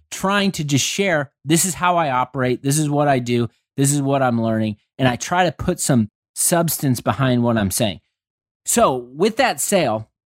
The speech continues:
the, the biggest thing that I noticed, first and foremost, and I think a lot of people that I'm engaging with said,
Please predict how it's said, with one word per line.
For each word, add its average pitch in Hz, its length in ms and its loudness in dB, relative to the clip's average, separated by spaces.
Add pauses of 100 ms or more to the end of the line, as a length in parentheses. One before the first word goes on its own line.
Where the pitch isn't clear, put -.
the, 156 140 -2
the 160 160 0
biggest 233 840 0
thing 139 400 0 (600)
that 139 180 0
I 135 180 2
noticed, 95 520 -4 (240)
first 180 320 2
and 143 120 0
foremost, 110 600 -2 (320)
and 170 100 -2
I 165 60 4
think 190 180 2
a 170 60 -4
lot 170 320 0
of 196 80 -4
people 165 280 -4
that 170 200 0
I'm 202 200 0
engaging 110 540 0
with 101 240 0
said, 107 380 0